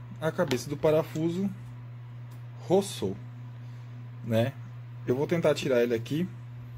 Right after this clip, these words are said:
né? Eu tenho um extrator de parafuso, não sei se vai dar certo. Qualquer coisa, a gente vai ter que tentar outros meios aí, tá bom? Então, ó, é,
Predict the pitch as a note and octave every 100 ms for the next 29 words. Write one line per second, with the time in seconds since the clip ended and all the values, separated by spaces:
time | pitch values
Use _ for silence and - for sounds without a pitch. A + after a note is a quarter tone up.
0 | - - - - A2 A2+ A#2+ A2+ B2 C3
1 | C3 A#2 G#2 G#2 G#2 A#2 A2+ A2+ G#2+ A2+
2 | A2 G#2 - A#2+ C#3+ - - - - -
3 | - - - A#2 A#2+ A#2 A#2 G#2+ G#2+ -
4 | G#2+ B2 C3+ B2+ - - - A2+ A2+ A#2
5 | A2 A2+ A#2+ B2 B2 - - - - -
6 | - A2+ G#2 A2+ A2+ A2+ A#2 A2+ A2 A2
7 | A#2+ A2+ G#2+ G#2+ A2+ A#2 A2 - - -
8 | - - - G#2+ F3 G#3 - - - -
9 | - B2+ D#3 G2 F#2+ G2 G2 G2 G2